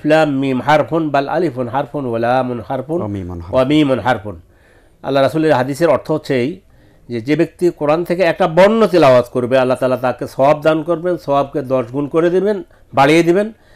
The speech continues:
Speaker 1: আমি এটা বলি না যে আলিফ লাম মিম একটা বর্ণ, বরং আ-, আলিফ একটি বর্ণ,
Speaker 2: লাম
Speaker 1: লাম
Speaker 2: একটি
Speaker 1: একটি বর্ণ, মিম একটি বর্ণ, তাহলে তিন দশমিক তিরিশটা সওয়াব হয়ে গেল।
Speaker 2: জি।
Speaker 1: কোরআন তেলাওয়াত আমরা নিজেরা করব এবং,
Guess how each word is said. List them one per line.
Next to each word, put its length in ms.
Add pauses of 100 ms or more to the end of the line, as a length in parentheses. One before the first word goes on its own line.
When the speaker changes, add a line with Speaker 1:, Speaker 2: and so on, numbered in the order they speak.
(240)
Speaker 1:
আমি 220
এটা 220
বলি 240
না 80
যে 120
আলিফ 340 (100)
লাম 500
মিম 240
একটা 260
বর্ণ, 300 (480)
বরং 240
আ-, 140 (160)
আলিফ 360 (520)
একটি 240
বর্ণ, 220
Speaker 2:
লাম 140 (480)
Speaker 1:
লাম 460
Speaker 2:
একটি 40
Speaker 1:
একটি 240
বর্ণ, 300
মিম 220
একটি 220
বর্ণ, 240
তাহলে 200
তিন 280
দশমিক 280
তিরিশটা 400
সওয়াব 240
হয়ে 200
গেল। 200 (260)
Speaker 2:
জি। 120 (240)
Speaker 1:
কোরআন 480
তেলাওয়াত 380
আমরা 160
নিজেরা 300
করব 420 (540)
এবং, 400